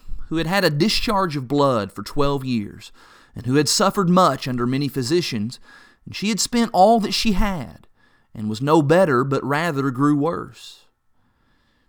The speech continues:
Now imagine being that woman in this large, loud, chaotic throng of people that's doing everything that they can to get close to Jesus.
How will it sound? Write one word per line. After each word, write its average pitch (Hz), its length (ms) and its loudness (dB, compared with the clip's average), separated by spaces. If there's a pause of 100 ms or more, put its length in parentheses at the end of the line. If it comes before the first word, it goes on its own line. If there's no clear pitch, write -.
(100)
Now 175 160 -2
imagine 214 480 2
being 170 560 2
that 196 300 2
woman 127 680 0 (480)
in 156 180 0
this 139 240 2
large, 170 960 0 (180)
loud, 160 960 2 (320)
chaotic 190 760 6
throng 180 480 0
of 185 140 -2
people 139 540 -4 (260)
that's 160 220 2
doing 220 340 8
everything 226 600 0
that 170 120 0
they 175 140 4
can 170 460 8
to 151 120 -2
get 139 380 0
close 175 500 2
to 147 140 -2
Jesus. - 840 -8